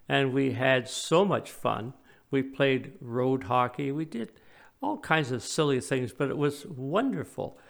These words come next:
And, uh, now, you know, I saw a picture the other day, everybody around the Christmas table, and everybody had an iPad,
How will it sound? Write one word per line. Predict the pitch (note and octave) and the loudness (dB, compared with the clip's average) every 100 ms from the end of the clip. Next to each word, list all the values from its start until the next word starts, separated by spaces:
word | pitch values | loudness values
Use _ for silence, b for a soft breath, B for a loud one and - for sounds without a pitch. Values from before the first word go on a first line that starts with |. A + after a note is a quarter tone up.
| b b b | b b b
And, | C#3 C#3 C3 C#3 | 2 2 2 -2
uh, | B2+ - | -2 -4
now, | A#2+ C#3+ A3+ A#3+ A2+ A2 C3 - _ | -2 2 0 0 -6 -6 -14 -20 _
you | D3 | -2
know, | B2+ B2+ - b b | 0 -4 -8 b b
I | C#3+ | -2
saw | - F3 | 4 2
a | |
picture | - F3 - D3 | 2 -4 -2 -2
the | D3 | 0
other | D3 | 0
day, | C#3+ D3 C3 | 0 0 0
everybody | B2 D3+ B2 C#3 C3 | 0 -2 0 2 2
around | B2+ C3 B2+ | 2 0 -2
the | A#2+ | -4
Christmas | - C3 - B2 - | -4 -6 -4 -8 -6
table, | - C#3 A2+ A#2+ - | 0 0 2 -4 -2
and | D3+ C3+ - | -4 -4 0
everybody | D3 C3+ C3+ C3+ B2+ A#2 | 0 0 -4 -2 -2 0
had | B2+ B2 | 0 0
an | B2 | 0
iPad, | A#2+ C3+ C3+ - A2+ G2+ | 2 2 0 -2 -2 -2